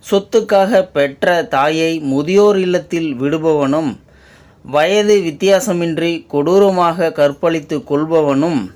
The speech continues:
ஒவ்வொருத்தனும் தயவு செய்து பெண்களின் மறுபிறவியான பிரசவ அறைக்கு சென்று திரும்ப வர வேண்டும்.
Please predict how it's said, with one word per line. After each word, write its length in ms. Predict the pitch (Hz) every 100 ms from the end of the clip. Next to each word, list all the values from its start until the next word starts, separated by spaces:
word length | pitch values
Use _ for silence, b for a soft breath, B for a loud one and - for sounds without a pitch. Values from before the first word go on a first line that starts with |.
| _ _ b b b -
ஒவ்வொருத்தனும் 960 | 160 196 214 196 190 175 175 185 -
தயவு 340 | 123 147 180 190
செய்து 440 | 185 165 156 165
பெண்களின் 680 | 147 151 170 170 156 147 175 b b b - 131
மறுபிறவியான 1500 | 147 165 196 190 175 175 170 165 160 147 139 131 143 165 - -
பிரசவ 460 | 151 156 226 202 170
அறைக்கு 420 | 156 156 156 156
சென்று 680 | - 151 160 156 156 160 -
திரும்ப 420 | 160 170 175 175
வர 220 | 147 139
வேண்டும். 460 | 131 123 117 110